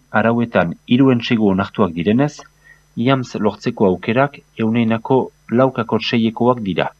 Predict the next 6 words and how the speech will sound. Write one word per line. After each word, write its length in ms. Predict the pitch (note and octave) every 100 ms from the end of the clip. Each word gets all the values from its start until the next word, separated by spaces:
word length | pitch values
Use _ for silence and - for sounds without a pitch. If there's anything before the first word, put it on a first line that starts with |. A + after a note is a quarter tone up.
| _ _ _ _ _ _ _ _ _ _ _ -
Nahiz 300 | G#2 D3+ B2+
lortzeko 480 | A2 - A#2+ A#2
santzak 420 | G2+ G#2+ G2+ G2 -
tipiak 420 | - - E2 -
izan, 320 | F#2 D3+ D#3 - _ _ _ -
denek 540 | G2 C3+ B2+ C3 -